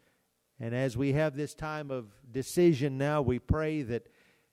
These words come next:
if we need to commit ourselves to letting you fully control us, if we need to ask you, "Lord, fill me with your Spirit,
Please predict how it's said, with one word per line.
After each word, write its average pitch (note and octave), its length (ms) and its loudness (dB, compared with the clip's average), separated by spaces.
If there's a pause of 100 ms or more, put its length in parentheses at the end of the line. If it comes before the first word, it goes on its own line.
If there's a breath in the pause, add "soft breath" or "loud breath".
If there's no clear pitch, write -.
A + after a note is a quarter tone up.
(100)
if B2+ 160 -2
we F3 140 4
need F3+ 180 -2
to F3 60 -6
commit F#3+ 340 0
ourselves A#2 760 2
to B2+ 120 -2
letting C#3 460 0
you C#3+ 340 4
fully A3 440 2
control D#3+ 680 -6
us, - 520 -10 (560)
if B2+ 100 -4
we E3 140 2
need F3+ 180 2
to G3+ 80 4
ask G3 440 0
you, C#3+ 100 0
"Lord, F#3+ 320 -4
fill B3 360 -6
me C#3 200 -6
with C3 260 -10
your D#3+ 180 -10
Spirit, - 720 -8